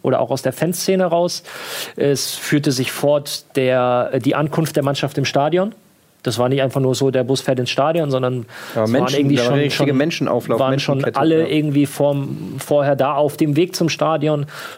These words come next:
Speaker 1: wurden entsprechend frenetisch begrüßt. Ähm, das gibt dir einfach noch mal so einen kleinen, minimalen Zusatz oder gibt dir ein gutes Gefühl als Spieler.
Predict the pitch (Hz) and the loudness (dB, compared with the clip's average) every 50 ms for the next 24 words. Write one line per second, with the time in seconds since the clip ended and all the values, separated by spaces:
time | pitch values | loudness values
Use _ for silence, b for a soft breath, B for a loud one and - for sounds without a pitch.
0 | - - 127 139 139 135 127 - - 143 - - 143 135 - - 147 143 147 151 | -2 0 2 2 2 0 0 0 -2 -2 0 0 -2 -2 0 0 2 2 2 2
1 | 143 147 135 - - 151 131 147 131 151 180 202 - - - B B B B B | 0 -2 -2 -2 -2 -2 0 2 2 2 2 0 -2 -6 -10 B B B B B
2 | B B B B - - - 120 123 131 131 131 135 135 127 - - - - _ | B B B B -8 -6 -2 -2 0 0 0 0 0 -2 -2 -4 -8 -12 -16 _
3 | - - - 240 160 - - _ _ _ _ _ _ _ _ _ - 185 180 185 | -14 -12 -12 -12 -12 -16 -20 _ _ _ _ _ _ _ _ _ -2 -2 0 2
4 | - 180 147 151 175 175 - 175 139 147 170 160 - 175 165 151 147 156 156 151 | 2 2 2 2 0 -2 -2 -2 0 0 0 0 0 0 0 2 2 2 2 0
5 | 147 143 143 - _ _ _ - - - _ - - - - - 85 82 - - | 0 -4 -6 -10 _ _ _ -20 -20 -20 _ -20 -20 -18 -16 -14 -14 -14 -10 -10
6 | - - - 160 165 180 170 165 175 175 170 165 160 165 170 170 165 - - - | -4 0 0 2 2 2 2 2 2 2 2 2 2 0 0 -2 -2 -2 -2 0
7 | 208 180 175 160 143 - - - - 147 151 135 196 185 - 196 180 165 175 208 | 2 4 2 2 2 0 -4 -2 0 0 0 0 0 0 0 0 2 2 2 2
8 | 190 - - 185 160 - 226 208 170 151 135 - - - 131 123 120 113 110 | 2 2 0 0 0 2 2 2 2 2 0 -4 -4 -2 0 2 2 0 -2